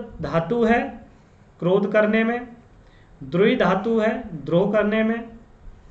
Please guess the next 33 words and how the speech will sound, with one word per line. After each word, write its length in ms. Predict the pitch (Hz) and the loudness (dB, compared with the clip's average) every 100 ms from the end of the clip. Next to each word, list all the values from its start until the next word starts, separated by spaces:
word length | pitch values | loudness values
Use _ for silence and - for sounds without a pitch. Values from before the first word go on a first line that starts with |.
| - | -10
विद्रोह 320 | 143 143 190 202 | -8 -2 -2 0
करते 280 | 180 185 | -2 0
हो 120 | 220 180 | 0 0
ना 160 | 247 | 0
घर 180 | 240 202 | 0 0
में 140 | 214 | 0
लड़ाई, 380 | 202 170 160 131 - - - - - - - - - | 0 2 2 -2 -10 -20 -20 -20 -20 -20 -20 -20 -8
ईर्ष्य 300 | 214 233 226 | -2 0 0
धातु 420 | 202 185 180 226 | 2 0 0 0
है 260 | 220 220 202 | 0 -2 -2
ईर्ष्या 320 | 185 180 214 | -4 0 0
करने 260 | 214 214 220 | 0 -2 -2
में, 260 | 226 247 - - - - - 196 | -2 -6 -12 -18 -18 -20 -10 -6
असूय 300 | 175 226 233 | 0 0 0
धातु 400 | 180 180 208 233 | 0 0 0 -2
है 100 | 175 | 2
जलन 300 | 170 170 156 | 2 2 0
करने 320 | 143 135 127 | -2 -2 -4
में, 240 | 120 - | -6 -12
ठीक 180 | - 196 | -6 -2
है, 140 | 254 | -2
किसमें, 540 | 262 175 190 269 392 - - - - - - - | -2 -4 -2 -4 -4 -12 -20 -20 -20 -20 -14 0
जलन 300 | 165 165 151 | 2 4 2
करने 280 | 139 131 | -4 -4
में। 200 | 123 120 - - - - | -6 -10 -18 -20 -20 -4
इन 240 | 247 277 262 | 0 2 0
धातुओं 580 | 170 170 175 208 190 | 2 2 2 0 0
तथा 540 | 170 - - 196 190 247 | 0 -4 -6 -6 -2 -2
इन्हीं 360 | 233 220 262 - | 0 0 0 0
अर्थों 360 | 202 196 214 | -4 -2 -2
की 280 | 226 247 262 | -2 -6 -4
अन्य 200 | 247 254 | 2 4
धातुओं, 460 | 208 156 147 135 117 | 4 0 -2 -6 -8